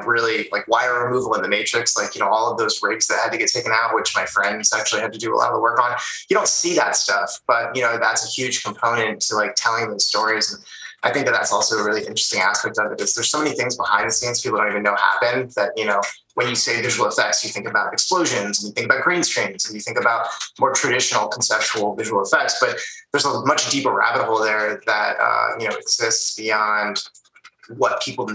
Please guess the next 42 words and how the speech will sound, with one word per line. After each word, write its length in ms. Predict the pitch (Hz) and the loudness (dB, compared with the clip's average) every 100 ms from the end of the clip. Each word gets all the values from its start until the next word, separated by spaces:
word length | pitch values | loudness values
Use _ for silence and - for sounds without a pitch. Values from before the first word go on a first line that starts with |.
| 104 | 2
know. 360 | 107 104 101 107 | 2 2 2 0
And, 120 | 101 - | -2 -4
you 100 | 110 | 0
know, 120 | 104 104 104 | 0 2 0
it, 140 | - - | -2 -2
it, 200 | 113 - - - _ _ _ | -2 -4 -14 -20 _ _ _
the 100 | 123 | -4
gamut 360 | 120 151 135 117 104 | 0 2 2 2 0
is, 200 | - - - | -2 -4 -6
is 220 | - - | -2 0
very 320 | 110 101 92 | 0 0 0
wide. 340 | 101 104 101 98 101 | 0 2 0 -2 -2
It 60 | 104 | -2
spans, 480 | - 101 98 95 | 0 -2 -2 -2
you 60 | - | -2
know, 80 | - - | -2 0
color 180 | 165 139 | 2 2
correction 680 | - - - - - - - | 0 0 0 -2 -4 -8 -12
and, 100 | - - - - _ | -14 -16 -20 -20 _
you 80 | _ | _
know, 80 | - - | -18 -10
compositing 960 | - - 180 147 104 107 101 92 113 - - | -4 0 2 2 0 0 0 -4 -10 -10 -10
and 140 | 98 | -4
cleanup 560 | - 185 180 123 104 104 | 0 2 2 2 0 -2
and 200 | 101 98 | -4 0
versioning 720 | 135 165 147 120 107 104 104 | 2 2 0 0 0 0 -2
and, 200 | 104 104 | -8 -10
you 120 | 107 107 | -6 -2
know, 240 | 104 101 - - - _ | 0 -2 -6 -18 -20 _
some 420 | - - 120 117 | -2 0 0 0
really 200 | 123 170 - | 2 2 2
cool 240 | 190 175 | 2 4
things 260 | 147 123 123 | 2 0 0
and 60 | - | 0
some 120 | 131 | 2
really 220 | 151 151 | 0 2
boring 280 | 165 165 135 | 2 2 0
things 540 | 127 117 104 104 107 | 0 0 -2 -2 -4
and, 100 | 110 | -2
like, 300 | 104 101 101 | 0 0 -2
you 80 | 110 | -2
know, 240 | 98 98 | 0 0